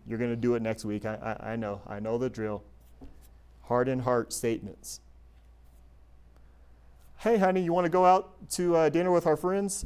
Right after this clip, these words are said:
Oh, let me guess. You probably have another late night. You have another networking event?" Hardened heart. It starts to poison your relationship, your, your marriage. Now, when I was talking about earlier,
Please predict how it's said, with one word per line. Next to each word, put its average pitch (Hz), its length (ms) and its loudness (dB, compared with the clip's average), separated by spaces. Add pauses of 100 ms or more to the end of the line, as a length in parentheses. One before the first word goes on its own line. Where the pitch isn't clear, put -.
Oh, 139 420 4
let 156 140 0
me 147 120 -2
guess. 143 260 2
You 147 60 0
probably 151 240 4
have 135 140 2
another 135 220 0
late 131 280 0
night. 143 240 -2
You 131 80 -2
have 131 100 2
another 123 260 0
networking 139 480 -2
event?" 147 300 -6 (2750)
Hardened 127 420 2
heart. 123 280 2 (840)
It - 80 -8
starts 135 320 2
to 156 80 2
poison 139 640 0 (100)
your 123 140 -2
relationship, 120 760 -2
your, 113 200 -4
your 113 160 -2
marriage. 117 500 -2 (1300)
Now, 117 440 -2
when 131 180 0
I 127 40 4
was 127 120 2
talking 151 260 0
about 139 140 0
earlier, 135 560 2